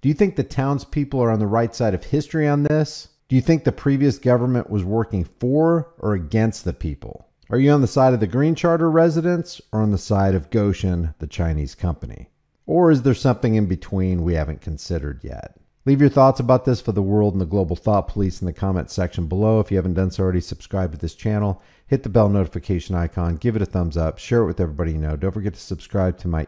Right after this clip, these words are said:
email list through my website, high impact flicks dot com. If you want to support the channel further, grab a hard-hitting conversation starting design from the shirt store,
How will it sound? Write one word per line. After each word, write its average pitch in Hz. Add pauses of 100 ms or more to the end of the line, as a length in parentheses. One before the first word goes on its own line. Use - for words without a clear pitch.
email 101
list 92
through 85
my 82
website, 82
high 85
impact 78
flicks 87
dot -
com. 101 (320)
If -
you 107
want 104
to 90
support -
the -
channel 98
further, 113
grab 90
a 85
hard-hitting 92
conversation 92
starting 87
design 104
from 85
the 80
shirt 131
store, 131